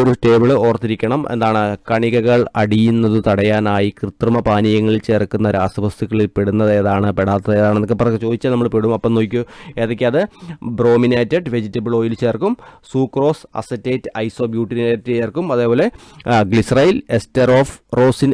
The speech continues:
എന്ന വസ്തു ചേർക്കും. ഈ ഒരു കാര്യം ഓർത്തിരിക്കണം ടേബിൾ. അതേപോലെ നോക്കി, കൃത്രിമ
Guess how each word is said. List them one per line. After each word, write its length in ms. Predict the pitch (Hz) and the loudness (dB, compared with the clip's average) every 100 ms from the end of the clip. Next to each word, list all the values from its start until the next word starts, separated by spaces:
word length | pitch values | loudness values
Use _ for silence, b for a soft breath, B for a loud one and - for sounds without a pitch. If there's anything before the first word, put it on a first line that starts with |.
| 127 | 2
എന്ന 100 | 120 113 | 2 0
വസ്തു 200 | - 135 117 | 2 2 4
ചേർക്കും. 260 | 104 98 82 | 2 -2 0
ഈ 20 | 123 | 2
ഒരു 80 | 123 117 | 4 2
കാര്യം 280 | 113 165 - 110 | 2 0 0 0
ഓർത്തിരിക്കണം 500 | 101 101 98 110 123 | 0 0 0 0 2
ടേബിൾ. 220 | 110 98 143 - | 2 2 0 2
അതേപോലെ 300 | 117 123 123 123 | 2 4 4 4
നോക്കി, 220 | 113 117 120 B B B _ _ _ _ _ _ - - _ _ - | 2 2 0 B B B _ _ _ _ _ _ -20 -20 _ _ -2
കൃത്രിമ 380 | 143 - 170 | -2 0 2